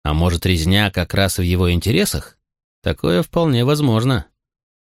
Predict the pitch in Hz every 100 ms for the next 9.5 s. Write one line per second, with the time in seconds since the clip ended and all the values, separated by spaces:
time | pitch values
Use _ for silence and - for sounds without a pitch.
0 | _ _ _ _ _ _ _ - 90 110
1 | 113 110 104 107 107 151 139 113 - 185
2 | 143 120 117 113 110 92 92 82 64 -
3 | _ - - 131 - 71 65 - _ _
4 | _ _ - 87 101 107 110 107 101 117
5 | 107 110 98 95 117 147 131 127 113 113
6 | 120 120 - 185 196 110 92 - - 131
7 | 117 131 160 165 139 135 117 131 147 143
8 | 131 127 127 120 120 113 95 90 - 95
9 | - 151 139 131